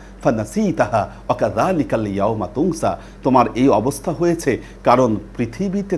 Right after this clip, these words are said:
থাকতে আমার জিকির সংক্রান্ত আয়াত তোমার কাছে এসেছিল,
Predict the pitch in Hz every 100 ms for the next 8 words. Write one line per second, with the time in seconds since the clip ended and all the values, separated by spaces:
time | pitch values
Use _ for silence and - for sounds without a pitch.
0 | - - 127 - 120 98 - - 113 120
1 | 117 101 87 110 156 147 107 - 113 110
2 | 117 107 101 104 - 101 110 117 95 -
3 | - 120 107 127 123 110 - - 101 -
4 | - 117